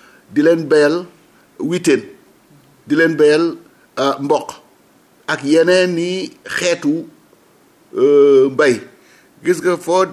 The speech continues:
soo demee fi ñuy wax Louisiane ak seen dëkk bu rëy boobu ñuy wax Nouvelle-Orléans, soo fa nee gombo, maanaa kanja, mun nañ la defal, euh,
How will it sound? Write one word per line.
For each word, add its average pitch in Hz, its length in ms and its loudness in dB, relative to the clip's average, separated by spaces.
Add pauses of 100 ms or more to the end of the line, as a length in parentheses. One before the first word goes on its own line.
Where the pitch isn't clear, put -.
soo 190 240 -2
demee 180 520 2
fi - 140 -10
ñuy 180 140 -6
wax 170 160 0
Louisiane 139 600 -2 (1600)
ak 156 160 -6
seen 185 200 2
dëkk 165 200 0
bu 156 160 0
rëy 151 160 2
boobu 156 240 0
ñuy 170 320 -4
wax 131 220 -2
Nouvelle-Orléans, 139 760 0 (1400)
soo 170 180 -4
fa 175 120 0
nee 175 140 2
gombo, 135 640 0 (1160)
maanaa 151 360 0
kanja, 139 400 -2 (1080)
mun 131 160 -6
nañ 139 160 0
la 135 80 0
defal, 127 440 -2
euh, 92 340 -4